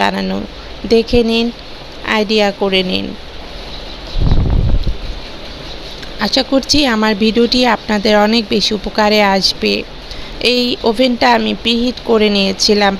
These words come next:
পাঁচ দশ মিনিটের মতোই, আর এটা দুইশো ডিগ্রিতে, সর্বোচ্চ ডিগ্রিতেই তাপমাত্রা দিয়ে তারপরে আমি গরম করে নিয়েছি। গরম হয়ে যাওয়ার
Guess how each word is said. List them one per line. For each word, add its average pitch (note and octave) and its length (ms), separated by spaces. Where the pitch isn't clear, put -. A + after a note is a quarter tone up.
পাঁচ G#3 180
দশ G#3 120
মিনিটের G3 480
মতোই, F3+ 400
আর A3 80
এটা G#3+ 200
দুইশো A3 340
ডিগ্রিতে, F#3+ 480
সর্বোচ্চ G#3+ 440
ডিগ্রিতেই G#3+ 500
তাপমাত্রা G3+ 540
দিয়ে G#3 220
তারপরে F#3+ 480
আমি G#3 200
গরম A3 240
করে F#3+ 280
নিয়েছি। G3 440
গরম A#3+ 320
হয়ে C4+ 160
যাওয়ার G#3 220